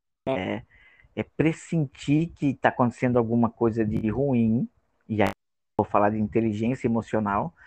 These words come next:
pressentir que alguma coisa tá chegando, e aí você trabalhar isso pra conseguir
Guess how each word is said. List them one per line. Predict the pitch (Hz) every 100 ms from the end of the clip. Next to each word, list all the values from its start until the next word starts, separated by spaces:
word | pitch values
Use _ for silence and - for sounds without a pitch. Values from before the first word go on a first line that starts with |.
| - - -
pressentir | 123 123 147 123 - 151
que | 143
alguma | 123 120 120
coisa | - 120 107
tá | 107
chegando, | - 123 113 113 113 117 135 160
e | 127
aí | 117 113
você | 113 113 113
trabalhar | 120 123 120 117 123 113
isso | 113 113 - 120
pra | 113
conseguir | - 127 - 117 123 117 123 147